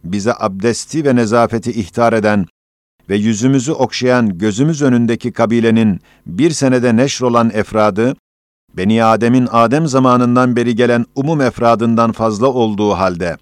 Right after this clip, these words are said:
her baharda sair kabileler ile beraber birkaç gün zarfında inşaları ve ihyaları, haşirleri, elbette kıyamette eczad-ı insaniyenin inşasına bir misal değil,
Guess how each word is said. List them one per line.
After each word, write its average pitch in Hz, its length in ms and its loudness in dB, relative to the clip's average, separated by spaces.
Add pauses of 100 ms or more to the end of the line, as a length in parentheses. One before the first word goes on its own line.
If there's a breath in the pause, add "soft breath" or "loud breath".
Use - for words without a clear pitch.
(600)
her 131 260 -2
baharda 127 360 2
sair 135 360 2
kabileler 123 520 0
ile 120 300 -2
beraber 110 540 2
birkaç 120 380 -4
gün 127 160 -2
zarfında 113 520 0
inşaları 107 760 0
ve 101 180 -2
ihyaları, 98 840 -2
haşirleri, 98 800 -6 (640)
elbette 127 600 0
kıyamette 113 960 -2
eczad-ı 123 540 -2
insaniyenin 110 1000 0
inşasına 107 800 -2
bir 107 140 -2
misal 98 460 -2
değil, 120 320 -2